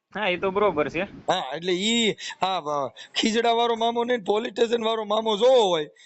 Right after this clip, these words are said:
Speaker 2: તો
Speaker 1: હા.
Speaker 2: આમાં આડું ઉતરાય, નકર આમાં લાંબુ પડાય નહીં.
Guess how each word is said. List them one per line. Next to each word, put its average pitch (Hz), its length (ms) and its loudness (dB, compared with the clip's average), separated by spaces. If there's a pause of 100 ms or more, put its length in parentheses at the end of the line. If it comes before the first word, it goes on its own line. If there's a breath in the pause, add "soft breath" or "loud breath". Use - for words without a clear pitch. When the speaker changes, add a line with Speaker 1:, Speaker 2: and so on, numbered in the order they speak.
(140 loud breath)
Speaker 2:
તો 254 120 2
Speaker 1:
હા. 240 80 4
Speaker 2:
આમાં 208 260 0
આડું 202 200 -2
ઉતરાય, 214 320 -4
નકર 214 280 -2
આમાં 202 280 0
લાંબુ 208 280 -2
પડાય 185 480 -2 (360)
નહીં. 202 260 -2